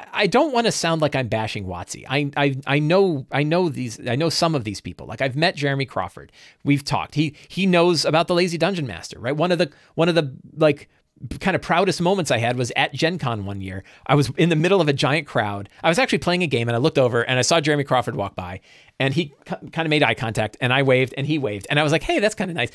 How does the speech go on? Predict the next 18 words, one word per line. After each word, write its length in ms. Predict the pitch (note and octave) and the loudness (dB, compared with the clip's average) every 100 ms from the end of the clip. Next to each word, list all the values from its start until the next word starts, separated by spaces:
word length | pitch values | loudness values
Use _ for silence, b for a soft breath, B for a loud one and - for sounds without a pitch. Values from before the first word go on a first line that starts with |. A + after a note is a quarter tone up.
| B B | B B
He 140 | - | 0
probably 600 | - A3+ G3+ G3+ G3+ F3+ b b b _ _ - C3+ F#3 F3 | 4 4 4 4 2 0 b b b _ _ -20 -12 -6 -2
had 320 | F#3 D#3+ D#3+ | 0 2 2
remembered 460 | E3 D3+ D3+ D3+ | 2 2 2 0
seeing 580 | C#3 - D#3 D3+ C#3 C#3+ | -2 -2 0 0 0 0
my 280 | C3+ B2 B2 | 0 0 -2
physical 680 | A2+ - - D3 C#3+ C#3+ C#3 | -6 -4 0 2 2 0 -2
appearance 420 | - B2+ B2 G#2+ | -4 -4 -4 -6
before, 360 | G2 - F#2 G#2 | -10 -10 -8 -6
but 180 | E3+ | -2
there's 160 | G3 G3+ | 0 2
no 140 | D#4 | 4
way 120 | B3+ A#2+ | 4 2
he 120 | B2+ | -2
knows 260 | A#2 A#2+ | -2 -2
who 160 | - A#2+ | -2 -2
I 140 | G#2 | -4
am 420 | F#2 G#2 D#2 E2+ | -6 -10 -12 -14